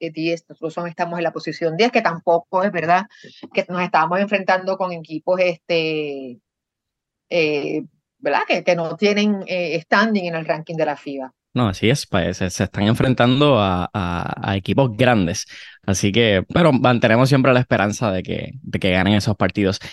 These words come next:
Speaker 2: Sara, ¿cuándo podremos ver nuevamente al equipo jugar?
Speaker 1: Pues mira, ya, ¿verdad? Estos, estos eran seis, eh, juegos de fogueo, ¿verdad? Para,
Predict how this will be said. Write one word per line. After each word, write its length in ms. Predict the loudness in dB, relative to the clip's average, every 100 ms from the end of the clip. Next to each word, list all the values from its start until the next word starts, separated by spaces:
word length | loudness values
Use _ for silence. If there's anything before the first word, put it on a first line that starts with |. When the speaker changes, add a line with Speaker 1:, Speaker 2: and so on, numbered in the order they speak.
| -4
Speaker 2:
Sara, 280 | 2 2 2
¿cuándo 340 | 2 4 4
podremos 400 | 4 2 2 2
ver 140 | 2 2
nuevamente 520 | 2 2 0 0 0
al 120 | 0
equipo 260 | 0 -2 -2
jugar? 320 | -2 -4 -8 _ _ _ -4
Speaker 1:
Pues 100 | 0
mira, 240 | 2 4
ya, 300 | 6 6 6
¿verdad? 300 | 4 4 2
Estos, 280 | 0 -2 -2 0
estos 680 | -2 0 0 0 0 0 0
eran 420 | -2 -2 -4 -8
seis, 460 | -6 -4 -4 -6 -6
eh, 800 | -4 -2 -2 -4 -6 -6 -6 -4
juegos 280 | -2 0
de 100 | 0
fogueo, 640 | -2 0 2 2 2 0 -2
¿verdad? 380 | -10 -8 -4 0
Para, 340 | 0 0 -2